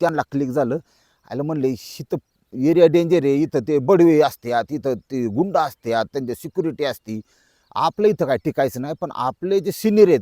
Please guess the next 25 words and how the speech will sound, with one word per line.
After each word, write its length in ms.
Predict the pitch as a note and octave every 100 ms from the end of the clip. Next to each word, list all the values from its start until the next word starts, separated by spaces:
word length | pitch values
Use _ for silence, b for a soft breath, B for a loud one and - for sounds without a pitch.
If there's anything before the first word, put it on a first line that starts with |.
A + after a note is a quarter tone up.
| -
किंवा 200 | D#3+ D#3
जरा 220 | E3 E3 -
पदस्थ 380 | F#3+ G3+ -
मोठा 300 | E3 F3 -
माणूस 320 | C#3 C#3 C3+ A2
आहे 120 | A2+ A2 _ _ _
त्याला 180 | D3+ D3
आपण 200 | C3 B2 A2
फोन 180 | D3
करू." 260 | - A3+ F2 - _ _ _
आणि 120 | A2+ A#2 -
तो 100 | A3
माणूस 340 | A3+ A#3 A#3 -
कोण? 200 | A3+ G#3+ - _ _
सामाजिक 540 | - D#3+ E3+ E3+ E3+ F3
कार्यकर्ते, 640 | - D3+ D#3 C3 D#3 - F#3
हिंदुत्ववादी 720 | A#2+ C3 D#3+ E3+ D#3+ C#3 C#3+ -
कार्यकर्ते 680 | C#3+ D3 C#3 C3+ - D#3 F#3 _ _ - -
संतोष 400 | E3+ D3+ F#3+ F3+
साठे 360 | - D3 -
साहेब. 240 | G2+ A2 D2 _ _ _ _ _ _ _ _ _
मांडला 320 | C#3+ F#3 G3 E3+
आपण 240 | B2 A2
त्या 140 | A2
माणसाला. 400 | F#2 E2+ - -